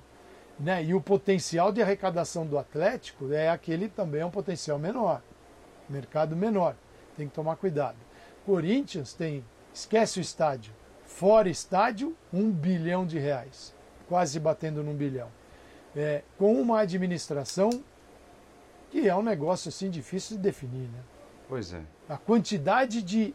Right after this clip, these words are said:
Speaker 1: os milhões e milhões e milhões e milhões,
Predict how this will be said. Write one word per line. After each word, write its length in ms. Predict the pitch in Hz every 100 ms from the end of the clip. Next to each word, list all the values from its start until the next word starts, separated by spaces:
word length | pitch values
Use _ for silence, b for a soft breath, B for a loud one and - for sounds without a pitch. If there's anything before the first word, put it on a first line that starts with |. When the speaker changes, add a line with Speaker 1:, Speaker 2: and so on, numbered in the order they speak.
| -
Speaker 1:
os 260 | 220 160 190
milhões 760 | 208 233 208 254 285 254 185
e 40 | 233
milhões 680 | 226 190 220 247 240 185
e 60 | 220
milhões 640 | 226 208 214 240 233 196 208
e 40 |
milhões, 520 | 214 202 226 254 -